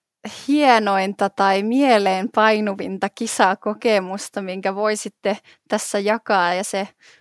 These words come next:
voi olla sieltä aiemmalta uranvaiheelta tai tässä myöhemmin, niin,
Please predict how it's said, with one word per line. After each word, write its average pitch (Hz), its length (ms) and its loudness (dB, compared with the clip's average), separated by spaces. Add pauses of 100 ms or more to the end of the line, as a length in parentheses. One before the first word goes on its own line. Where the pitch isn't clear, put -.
(120)
voi 185 200 0
olla 175 200 -2
sieltä 233 480 0
aiemmalta 220 720 0
uranvaiheelta 202 760 -4
tai 196 320 -2 (280)
tässä 202 320 -6
myöhemmin, 180 720 -4
niin, 175 260 -8